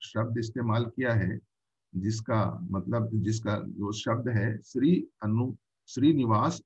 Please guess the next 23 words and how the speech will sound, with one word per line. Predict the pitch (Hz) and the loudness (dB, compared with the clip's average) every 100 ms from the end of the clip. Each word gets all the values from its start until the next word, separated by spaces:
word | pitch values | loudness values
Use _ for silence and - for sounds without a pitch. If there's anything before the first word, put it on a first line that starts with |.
| - | -6
अनुकंपाय। | 120 151 - 110 110 107 90 80 80 _ _ _ _ _ _ _ _ _ _ _ | -2 -2 0 2 4 4 0 0 -6 _ _ _ _ _ _ _ _ _ _ _
श्रीनिवास | - 139 151 135 127 156 - | 0 4 4 4 2 -2 -2
अनुकंपाय | 113 120 135 117 110 110 98 104 | -2 0 0 2 2 4 2 2
का | 95 110 - | 0 -2 -4
अर्थ | - 98 113 131 | -4 -6 -4 -2
है | 101 175 | -2 -4
कि | - - 123 | -8 -8 -4
भगवान | 110 113 92 110 135 135 | -4 -4 -2 0 0 2
विष्णु | 110 110 113 147 | 0 0 0 -2
की | - 113 | 0 0
दया | 87 82 | 0 -2
से, | 87 - _ _ _ _ _ _ _ _ _ - | -6 -10 _ _ _ _ _ _ _ _ _ -8
जो | 87 120 | 0 2
कि | 139 165 202 - - _ | 2 2 2 2 -6 _
लक्ष्मी | 107 95 113 - 147 175 | 2 2 0 -2 2 4
देवी | 110 113 120 | 6 6 6
का | - 175 | 2 -4
विश्राम | 90 101 - 107 123 107 | -2 -4 -2 0 0 0
स्थल | 104 - - - | -2 -6 -6 -4
है। | - - _ | -4 -12 _
श्री | - 147 | 0 2
मीन्स | 143 139 135 | 4 0 -2
लक्ष्मी, | 87 95 - 113 180 | -2 -4 -2 0 0